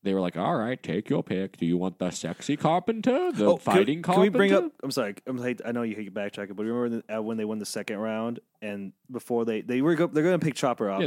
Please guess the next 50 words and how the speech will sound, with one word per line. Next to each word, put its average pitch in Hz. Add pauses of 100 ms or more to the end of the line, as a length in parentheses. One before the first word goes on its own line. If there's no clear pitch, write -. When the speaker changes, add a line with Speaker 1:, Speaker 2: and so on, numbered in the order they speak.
Speaker 1:
picked 127
Speaker 2:
obviously, 98
Speaker 1:
Chopper. 92
Speaker 2:
but -
they 143
were 143 (120)
like, 123 (340)
how 170 (180)
Nami 165
brought 156
up 143
that 123
they 123
should 113 (160)
Speaker 1:
Pick, 143
Speaker 2:
uh, - (180)
Speaker 1:
uh, 107
they 104
should 110
Speaker 2:
Foxy 156
Speaker 1:
pick 87
Foxy 123
because 92
then 95
they 92
automatically 82
Speaker 2:
win 117
the 113
Speaker 1:
lose, 110
Speaker 2:
next. 113
They 127
would 135
Speaker 1:
and 123
they -
could 131
Speaker 2:
automatically 139
Speaker 1:
take 131
Speaker 2:
win 127
the 117
next 123
round. 98
Speaker 1:
and, 107
Speaker 2:
Yeah, 107
Speaker 1:
and 131
they 135
could 131
take 127
Chopper 104
back. 107
Speaker 2:
Yeah. 139